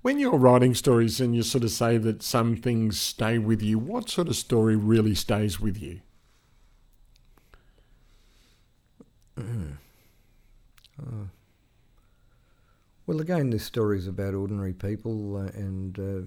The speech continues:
Speaker 2: doing extraordinary things and extraordinary campaigns, giant killing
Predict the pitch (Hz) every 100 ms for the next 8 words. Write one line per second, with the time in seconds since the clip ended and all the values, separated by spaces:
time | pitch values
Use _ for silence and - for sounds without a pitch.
0 | - 107 104 107 98 - - 117 110 101
1 | 98 - 117 117 110 104 87 87 - 127
2 | 110 110 101 - 110 101 98 104 110 113
3 | 101 - _ _ - - - 110 127 120
4 | 117 113 - 127 113 110 110 95